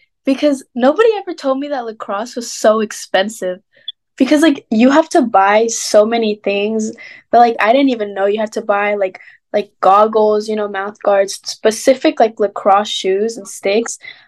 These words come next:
Like, the, the sticks are, like, a hundred dollars, which for some people it may not seem a lot, but that's, like, so much money to spend on something that you don't know if you're gonna continue doing. And especially because, like, ninety percent of the people on my team are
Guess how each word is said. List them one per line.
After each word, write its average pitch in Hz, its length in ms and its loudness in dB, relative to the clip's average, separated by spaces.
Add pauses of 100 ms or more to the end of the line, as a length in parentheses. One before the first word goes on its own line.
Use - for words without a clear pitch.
Like, 247 160 2
the, 262 220 6
the 240 100 4
sticks 285 400 0
are, 392 220 6
like, 254 240 2
a 226 80 4
hundred 233 560 0
dollars, 196 480 -2
which 240 200 -4 (200)
for 277 80 2
some 285 220 2
people 330 240 4
it 226 120 2
may 220 160 2
not 240 160 4
seem 247 220 -2
a 208 80 -2
lot, 196 320 -4
but 214 160 -4
that's, 240 240 0
like, 320 180 -2 (300)
so - 340 0
much 247 240 -8
money 208 340 -8
to 208 100 -4
spend 196 380 -2
on 214 100 -4
something 220 340 -6
that 196 140 -4
you 196 80 2
don't 202 160 -4
know 190 60 -6
if 190 140 -10
you're 196 160 -4
gonna 190 140 -8
continue 190 480 -10
doing. 196 500 0 (560)
And 226 160 4
especially 254 440 2
because, 294 360 0 (520)
like, 220 320 0 (420)
ninety 214 460 0
percent 240 360 -4
of 214 60 -8
the 214 160 -8
people 214 240 -2
on 202 80 -4
my 190 100 -10
team 202 280 -8
are 190 100 -4